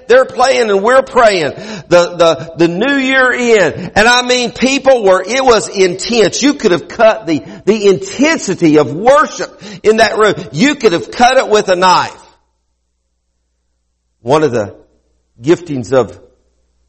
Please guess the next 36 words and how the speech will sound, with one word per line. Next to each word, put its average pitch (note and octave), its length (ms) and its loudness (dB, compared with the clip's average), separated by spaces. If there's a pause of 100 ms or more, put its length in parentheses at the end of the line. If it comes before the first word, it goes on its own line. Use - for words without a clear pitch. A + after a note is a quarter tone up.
one D#3 220 0
of C3 80 0
the A2 280 -4
works E3 380 0
of B2 100 -2
the A2 80 -6
flesh, C3 520 0
it's C3+ 120 -12
really C#3 220 2
not B2 220 2
a - 20 0
gifting B2 400 -2
of G2+ 120 0
the G2+ 60 -12
Spirit, C#3 380 -2
but A2+ 140 -4
one D3 160 2
of A2+ 60 -4
the G#2+ 200 -4 (140)
works C3+ 320 -2
of A2+ 100 -10
the G#2 80 -6
flesh, D3 460 0
it - 80 -18
should D#3 160 -6
have B2 80 -14
been A#2 160 0
named A2+ 260 -2
as G2+ 160 -10
mischievousness. G#2+ 1120 -6 (560)
Sometimes D3+ 500 -2
that C#3 140 2
arises A#2+ 600 0
up B2 200 0
within G#2+ 380 -4
me. F2 280 -10